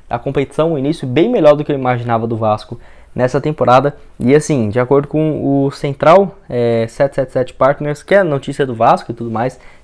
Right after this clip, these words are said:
disse que o Vasco sondou a situação do Paulo Pesolano, que pertence ao Cruzeiro, é, que assim, ele ainda de acordo com essa postagem, o uruguaio disse a pessoas próximas que ficou lisonjeado com o interesse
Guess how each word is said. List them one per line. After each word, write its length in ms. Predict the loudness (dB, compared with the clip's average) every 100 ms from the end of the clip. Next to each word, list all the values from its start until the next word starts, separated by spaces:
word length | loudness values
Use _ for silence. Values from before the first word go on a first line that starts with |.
| -6
disse 260 | -6 -6
que 80 | -4
o 60 | 0
Vasco 340 | 2 2 0
sondou 340 | -4 -2 2
a 60 | 2
situação 500 | 2 -2 0 -2 -4 -8 -12
do 80 | -8
Paulo 220 | 4 4
Pesolano, 480 | 4 -2 2 2 0
que 220 | -4 -6 -2
pertence 340 | -2 -2 -4
ao 120 | -4
Cruzeiro, 420 | -2 0 2 0 -4 -20 -8
é, 320 | 0 2 2
que 120 | 2 0
assim, 340 | 0 -4 -6 -10 -14
ele 380 | -8 -6 -6 -8 _ -12
ainda 320 | -6 -6 -6
de 100 | -4
acordo 240 | -4 -4
com 80 | -4
essa 140 | -6 -4
postagem, 500 | -4 2 2 2 -2 -12 _
o 100 | -2
uruguaio 460 | -2 4 6 6 2
disse 200 | -2 -4
a 40 |
pessoas 320 | -4 -2 -4 -2
próximas 400 | 0 0 -2 -8
que 100 | -12
ficou 300 | 0 2 2
lisonjeado 640 | 2 0 2 2 2 0
com 100 | -6
o 20 |
interesse 520 | -4 0 0 -2 -8